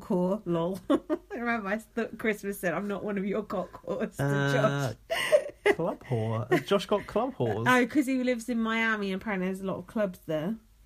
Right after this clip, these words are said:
Speaker 1: "Christmas has sin-, single-handedly ruined her own brand." Told you. "She's a fake inspirational person."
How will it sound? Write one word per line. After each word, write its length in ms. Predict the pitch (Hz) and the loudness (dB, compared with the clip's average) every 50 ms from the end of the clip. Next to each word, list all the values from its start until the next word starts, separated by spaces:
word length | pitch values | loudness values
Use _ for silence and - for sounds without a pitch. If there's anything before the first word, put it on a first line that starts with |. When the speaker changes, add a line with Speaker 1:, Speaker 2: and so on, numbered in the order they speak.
| _ _ _ - - - - - _ - _ _ - | _ _ _ -20 -20 -20 -20 -20 _ -20 _ _ -12
Speaker 1:
"Christmas 460 | - - 381 403 403 - 330 311 - | -4 0 0 0 0 0 -2 -2 0
has 120 | - 285 - | -2 -4 -4
sin-, 420 | - - 330 330 330 311 294 - - | -2 -2 -2 0 0 0 -2 -2 -6
single-handedly 840 | 175 - 311 311 320 311 302 311 311 - 311 277 254 240 214 190 190 | -6 -2 -2 0 0 0 -2 -4 -4 -2 -2 0 0 0 0 -2 -2
ruined 380 | 190 190 214 214 226 233 233 220 | -2 0 0 0 2 0 0 0
her 180 | 220 202 185 - | 0 -2 0 0
own 220 | 180 180 190 220 | 0 -2 -2 -2
brand." 500 | 220 269 269 262 196 143 127 170 - - | 0 0 0 2 0 0 -2 -6 -8 -8
Told 300 | - 196 190 196 180 185 | -8 -6 -6 -6 -6 -8
you. 220 | - - 180 196 - - - - - - - | -6 -6 -6 -6 -6 -12 -20 -20 -20 -20 -20
"She's 260 | _ - - 262 240 233 | _ -2 -2 0 0 0
a 80 | 247 | -2
fake 380 | 240 - 269 262 285 262 - - | -2 0 0 0 0 0 -2 -4
inspirational 640 | 202 208 214 180 - 196 170 180 180 - 190 185 185 | -4 -4 -4 -6 -4 -2 -2 -2 -2 -2 -4 -4 -4
person." 640 | 185 233 226 208 190 180 - 185 - - 175 180 | -2 -4 -4 -4 -4 -6 -8 -10 -8 -8 -8 -8